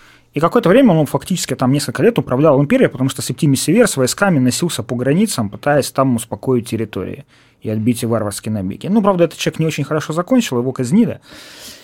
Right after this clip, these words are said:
Но, тем не менее, факт был такой. Вообще, Север был очень жестокий. Он крайне жестоко подавил восстание, ну, д-,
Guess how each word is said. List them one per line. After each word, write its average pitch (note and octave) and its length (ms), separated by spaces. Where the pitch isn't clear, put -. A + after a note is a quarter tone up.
Но, A#3+ 560
тем G3+ 160
не G3+ 60
менее, A3 240
факт F3+ 220
был B2 180
такой. - 360
Вообще, C#3+ 240
Север F3+ 280
был D#3+ 160
очень D#3 220
жестокий. - 480
Он F3+ 340
крайне E3+ 320
жестоко D3 380
подавил C#3 420
восстание, A#2+ 640
ну, C3+ 380
д-, B2 240